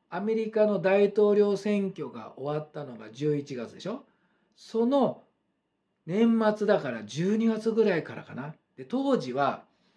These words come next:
三日に一回ぐらいかな、二日に一遍だったかな。頻繁に動画アップしてたの。だから、楽しくて楽しみで、ずーっと見てた。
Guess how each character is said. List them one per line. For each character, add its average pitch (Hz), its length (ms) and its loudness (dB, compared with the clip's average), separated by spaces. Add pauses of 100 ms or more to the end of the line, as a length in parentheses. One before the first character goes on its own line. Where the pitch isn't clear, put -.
(760)
三 175 100 -8
日 254 320 -6
に 254 100 -2
一 240 100 -6
回 233 300 4
ぐ 220 120 10
ら - 160 6
い - 120 -12 (640)
か - 120 -20
な、 151 240 -6
二 - 200 -18
日 220 140 -6
に 220 60 -4
一 214 120 -6
遍 214 160 2
だ 165 100 -2
っ - 40 -14
た - 80 -18
か 113 140 -10
な。 113 160 -10 (680)
頻 285 400 -4 (100)
繁 254 280 0
に 247 120 0
動 185 220 6
画 180 140 4
ア 202 80 4
ッ - 60 -6
プ 160 120 -4
し - 80 -8
て 220 60 -10
た - 140 -14
の。 - 40 -16 (460)
だ 165 80 -10
か 151 160 -10
ら、 123 120 -8 (600)
楽 240 300 0
し - 180 -8
く - 80 -12
て - 180 -6
楽 233 300 2
し 247 160 2
み 214 160 6
で、 127 220 -2 (320)
ず 185 160 -10
ー 262 300 -10
っ - 40 -20
と 240 80 -2
見 208 140 0
て 156 100 0
た。 - 80 -8